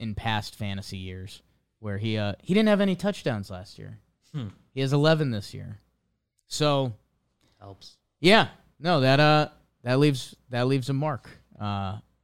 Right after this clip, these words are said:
Speaker 1: un-, <laughs> it's unfortunate that that's how we track these guys, but it's just true. Uh, Ravens, Steelers,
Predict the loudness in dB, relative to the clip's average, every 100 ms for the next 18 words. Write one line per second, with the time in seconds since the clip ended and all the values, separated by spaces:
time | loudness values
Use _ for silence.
0 | _ _ _ -14 -14 -12 -8 -8 -8 -6
1 | -6 -6 -10 -8 -8 -10 -10 -8 -8 -6
2 | -8 -6 -6 -8 -10 -2 -2 -2 -6 -8
3 | -8 -8 -8 -10 -14 -12 -14 -14 -10 -8
4 | -8 -12 -20 -20 -20 -20 -2 2 6 6
5 | 8 8 6 2 2 4 6 6 4 2
6 | -4